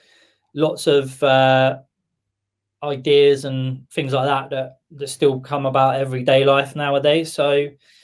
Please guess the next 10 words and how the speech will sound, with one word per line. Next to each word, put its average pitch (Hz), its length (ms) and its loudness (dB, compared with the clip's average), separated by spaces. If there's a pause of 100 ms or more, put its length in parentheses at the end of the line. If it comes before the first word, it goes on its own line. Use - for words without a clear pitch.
(400)
yeah, 160 300 4 (400)
would 160 140 -2
I 160 40 2
go 165 140 4
and 156 140 2
do 165 100 2
it 156 140 -2
tomorrow 160 560 0
as 160 180 -2
a 151 100 -10